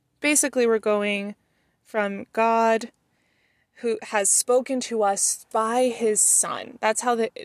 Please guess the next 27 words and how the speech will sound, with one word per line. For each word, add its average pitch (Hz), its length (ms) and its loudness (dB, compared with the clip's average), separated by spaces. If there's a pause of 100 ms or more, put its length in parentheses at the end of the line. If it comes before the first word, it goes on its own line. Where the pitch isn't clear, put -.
the 214 80 -12
Hebrews 190 440 -8
starts. - 580 -4 (640)
The 202 120 -6
letter 190 240 -2
to 196 120 -14
the 185 60 -12
Hebrews - 380 -12
starts. - 480 -8 (260)
God 220 300 -2
has 226 140 -6
spoken 196 320 -8
to 196 100 -4
us 185 220 -4
through 240 260 -6
Jesus, - 640 -6
and 202 140 -10
we 202 140 -10
need 190 240 -12
to 185 440 -2 (260)
listen 208 480 -6
to - 160 -14
what - 260 -8
Jesus - 460 -14
has - 160 -14
said. - 300 -12 (540)
Okay? 208 360 -6